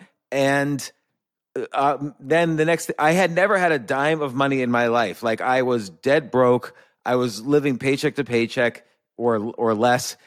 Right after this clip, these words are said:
And suddenly American Express wants to hand over two hundred fifty thousand dollars to make their very first website. So I made their website <laughs> and I built a company up from that. Like, I made every website and we did pretty well,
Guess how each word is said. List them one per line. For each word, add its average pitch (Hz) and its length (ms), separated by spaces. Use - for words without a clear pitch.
And 139 440
suddenly 156 600
American 139 460
Express 147 340
wants 131 200
to 135 80
hand 135 220
over 131 320
two - 260
hundred 139 200
fifty 135 220
thousand 120 380
dollars 127 320
to 117 120
make 120 300
their 117 80
very 123 240
first 117 260
website. 123 580
So 143 200
I 139 140
made 147 480
their 143 140
website 131 600
<laughs> - 240
and 135 380
I 131 160
built 143 360
a 127 80
company 160 440
up 120 260
from 117 200
that. 120 220
Like, 120 140
I 113 100
made 123 200
every 147 280
website 120 540
and 135 600
we 147 140
did 175 180
pretty 170 220
well, 123 440